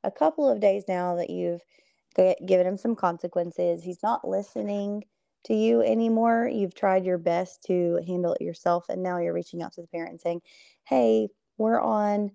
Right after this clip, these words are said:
week number two of Johnny hitting Sarah in the head. Um, so what's your strategy to let that parent know, um, if, and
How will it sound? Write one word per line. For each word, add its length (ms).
week 300
number 280
two 500
of 100
Johnny 400
hitting 280
Sarah 440
in 100
the 80
head. 520
Um, 480
so 580
what's 380
your 120
strategy 1040
to 360
let 260
that 240
parent 380
know, 720
um, 560
if, 220
and 300